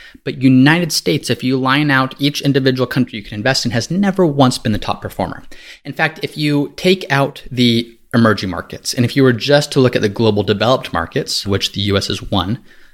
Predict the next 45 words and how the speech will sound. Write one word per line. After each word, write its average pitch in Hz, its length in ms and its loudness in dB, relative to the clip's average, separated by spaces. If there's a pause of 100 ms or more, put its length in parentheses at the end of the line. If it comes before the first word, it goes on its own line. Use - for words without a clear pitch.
(200)
the 127 140 2
U 180 240 2
S 175 140 2
has 147 180 -2
only 165 300 2
held 143 180 0
the 143 60 -4
top - 280 -4
spot - 300 -4
once, 139 540 -6 (320)
and 113 80 -2
that 107 80 0
was 120 80 2
in 127 80 4
twenty 117 240 2
fourteen, 110 480 -4
when 107 100 -2
it 131 80 2
returned 151 440 2
twelve 117 220 4
point 147 220 0
seven 98 260 -2
percent. - 460 -4 (480)
And 135 100 -2
the 139 80 2
closest 170 680 -2
next 127 360 2
market, 104 260 0
or 117 80 4
the 117 100 2
runner-up, 123 640 0
if - 100 -4
you're 113 100 -4
gonna 107 120 -2
compare 151 380 -2
them, 101 240 -4 (280)
was 143 160 0
New 147 140 4
Zealand, - 460 -6
which 117 180 -8
returned 113 320 2
seven 104 300 -2
point - 240 -8
three 95 140 -2
percent. - 480 -8